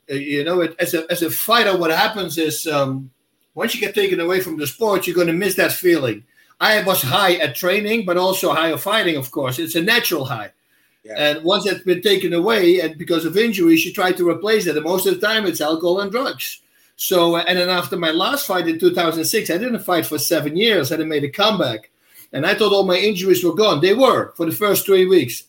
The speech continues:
Speaker 1: And then they all came back with a vengeance and then some.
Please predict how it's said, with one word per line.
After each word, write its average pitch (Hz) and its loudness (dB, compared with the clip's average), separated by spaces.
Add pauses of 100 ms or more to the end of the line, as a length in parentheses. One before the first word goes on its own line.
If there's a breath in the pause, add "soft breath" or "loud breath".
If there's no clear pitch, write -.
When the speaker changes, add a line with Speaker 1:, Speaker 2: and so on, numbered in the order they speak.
Speaker 1:
And 160 -2
then 196 -2
they 180 0
all 196 0
came 190 -2
back 185 -4
with 180 0
a 175 -2
vengeance 180 -4
and 202 -2
then 233 0
some. 135 -2